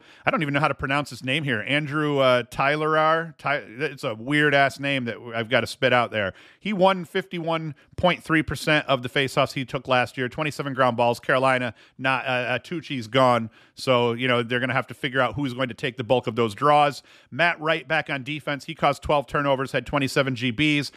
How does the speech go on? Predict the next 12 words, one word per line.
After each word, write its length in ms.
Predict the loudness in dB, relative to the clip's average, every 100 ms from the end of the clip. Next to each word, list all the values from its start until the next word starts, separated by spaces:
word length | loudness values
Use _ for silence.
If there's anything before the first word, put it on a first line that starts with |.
| -20 _
Alex 320 | 2 2 -2
Bresci, 460 | -4 0 0 -2 -6
short 240 | -4 -6
stick 260 | -6 -10 -6
D 140 | -4
mid, 260 | 2 2 2
eight 220 | -2 -4 0
caused 300 | 0 0 -2
turnovers, 460 | -2 -2 -2 -6 -4
eighteen 400 | -4 -2 -4 -2
G 180 | -2 -2
Bs, 320 | 0 -2